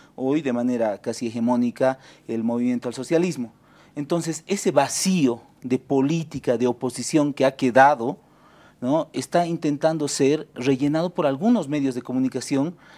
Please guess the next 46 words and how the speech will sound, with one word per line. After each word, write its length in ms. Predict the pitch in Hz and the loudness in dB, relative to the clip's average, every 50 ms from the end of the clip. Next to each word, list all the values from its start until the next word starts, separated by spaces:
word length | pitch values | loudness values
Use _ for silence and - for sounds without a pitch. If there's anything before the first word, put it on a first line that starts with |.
| - - _ | -20 -14 _
que 140 | - 151 139 | -8 -8 -4
quieren 380 | - 175 175 165 175 185 190 | 0 2 2 2 2 -2 -4
jugar 320 | 170 - 170 156 175 185 196 | -6 -4 -2 0 0 0 0
ese 200 | 180 - 160 139 | -2 -4 -6 -4
rol 300 | 123 143 190 220 226 165 | -2 2 2 2 4 2
de 80 | 123 | 0
actor 260 | 123 - - 131 117 | -4 -2 -2 -4 -4
político. 440 | - - 127 127 127 - 131 - 165 | -2 -2 -2 -2 -2 -2 -2 0 2
Y 80 | 170 196 | 2 2
aquí 180 | 196 - 254 | 2 2 0
quiero 180 | - - 220 202 | 0 2 2 2
hacer 200 | 180 - 190 175 | 2 0 -2 -2
un 120 | 175 135 | -4 -2
paréntesis. 720 | - 135 127 135 147 151 143 - 117 110 - 117 110 - - _ _ _ _ _ _ - - - | 0 0 2 2 0 -2 -4 -6 -8 -12 -14 -14 -16 -18 -20 _ _ _ _ _ _ -20 -12 -4
A 60 | 143 | -2
ver, 180 | 156 165 156 - _ _ _ _ _ _ _ _ _ _ - | -2 -2 -2 -4 _ _ _ _ _ _ _ _ _ _ -10
no 240 | - 151 180 214 | -6 -4 0 0
es 120 | 240 233 - | 0 0 -2
que 380 | - 202 185 190 196 190 - _ - | -2 0 2 2 2 0 -4 _ -14
se 240 | - - 151 139 | -6 -2 -2 0
mire 440 | 135 139 156 180 208 233 240 214 180 | 0 0 0 2 2 4 4 4 4
a 60 | 143 | 2
los 200 | 131 120 123 123 | 2 0 -2 -2
medios 340 | 135 143 143 139 135 131 113 | 0 0 2 2 0 -2 -2
de 80 | 127 123 | -4 -6
comunicación, 840 | - 131 127 127 131 127 117 - 123 - - 143 139 143 160 170 170 - _ _ _ _ _ _ | -4 -4 0 0 0 0 0 -2 -6 -6 -2 -2 -2 -2 -2 -4 -8 -14 _ _ _ _ _ _
eh, 380 | - 113 120 120 120 113 90 - - - _ _ _ | -10 -8 -6 -6 -6 -6 -8 -12 -16 -20 _ _ _
con 220 | _ - 135 135 139 | _ -4 -2 0 0
esa 300 | 147 151 143 - 147 131 | 0 -2 -2 0 0 0
lógica 480 | 135 143 151 160 156 165 - 151 131 | 2 2 2 2 0 -2 -6 -6 -6
que 100 | - 139 | -6 -6
se 120 | 127 131 127 | -8 -8 -8
tenía 360 | - 147 147 147 143 147 151 | -6 -4 -2 0 0 0 0
antes 240 | 151 151 156 160 139 | 0 -2 -4 -4 -4
de 140 | 131 139 131 | -4 -4 -2
que 220 | - 156 151 156 - - - _ _ | -2 -2 -2 -4 -6 -16 -20 _ _
los 180 | - 127 127 123 | -8 -6 -4 -2
medios 460 | 139 143 151 156 156 143 139 135 131 | 0 0 2 0 0 0 -2 -2 -2
son, 400 | - 151 147 143 143 143 143 135 | 0 0 0 2 2 2 0 0
eh, 260 | 123 120 120 117 113 - | -2 -2 -4 -4 -6 -6
ángeles 540 | 117 127 127 120 120 123 113 110 110 - | -4 -4 -4 -4 -4 -6 -6 -8 -8 -10
asexuados, 880 | - 117 - 123 117 - - - 160 156 156 156 156 156 151 156 156 156 | -12 -14 -14 -16 -16 -16 -10 -8 -6 -2 0 2 2 2 2 0 -2 -4
que 80 | - 131 | -4 -6
no 140 | 131 127 | -6 -6
tienen 340 | 123 - 139 131 131 123 123 | -6 -4 -4 -2 0 0 0
ningún, 320 | 127 127 127 123 127 120 | 0 0 0 0 -2 -4